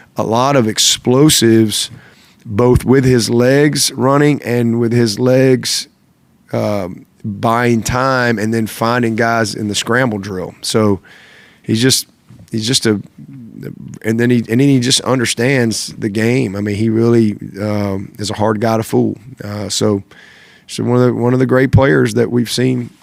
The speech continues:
come through here over the last, you know, twenty-one years that I've been at Clemson, I've seen a lot of great ones all over the place, both here on our practice field and, and, uh, others. And he's, uh, he is every bit of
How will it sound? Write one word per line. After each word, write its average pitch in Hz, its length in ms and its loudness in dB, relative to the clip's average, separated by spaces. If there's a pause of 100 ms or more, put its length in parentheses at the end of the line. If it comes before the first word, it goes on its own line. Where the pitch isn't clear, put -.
(480)
come 120 180 -6
through 143 180 -2
here 117 300 0
over 107 120 -8
the 110 60 -8
last, 117 340 -6 (1080)
you 113 80 -2
know, 110 60 0
twenty-one 120 480 2
years 131 260 4
that 110 100 0
I've 143 140 0
been 113 160 0
at 95 60 -8
Clemson, 110 380 -2
I've 110 120 -4
seen 117 180 -2
a 113 40 -2
lot 117 180 2
of 110 80 -2
great 123 180 2
ones 110 360 -4
all 117 260 0
over 120 160 2
the 107 40 -4
place, 117 360 0
both 110 260 0
here 117 240 2
on 113 80 2
our 117 120 0
practice 117 360 0
field 120 340 2
and, 104 200 -4
and, 107 320 -6
uh, 104 280 -2
others. 110 300 0
And 110 180 -10 (560)
he's, 110 300 0
uh, 104 300 0 (440)
he 120 220 4
is 101 300 0 (240)
every 117 240 0
bit 123 260 4
of 110 360 0